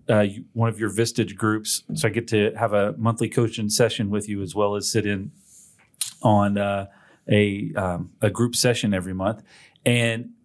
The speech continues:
you always make it a point to um, to, to bring new ideas to the conversation, make people think and challenge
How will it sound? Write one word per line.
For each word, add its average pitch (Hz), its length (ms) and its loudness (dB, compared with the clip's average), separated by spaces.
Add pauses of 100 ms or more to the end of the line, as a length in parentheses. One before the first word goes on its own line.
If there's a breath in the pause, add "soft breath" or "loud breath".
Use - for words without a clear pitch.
(100)
you 156 280 6
always 135 1040 2
make 120 300 0
it 120 80 2
a 110 60 2
point 117 500 -4 (120)
to 107 580 2 (280 soft breath)
um, 104 600 0
to, 127 220 2 (120)
to 127 140 0
bring 143 480 2
new 135 160 4
ideas 123 340 2
to 135 100 0
the 117 80 -2
conversation, 107 840 0 (180 loud breath)
make 131 300 2
people 143 320 0
think 123 500 0
and 107 180 2
challenge 113 720 2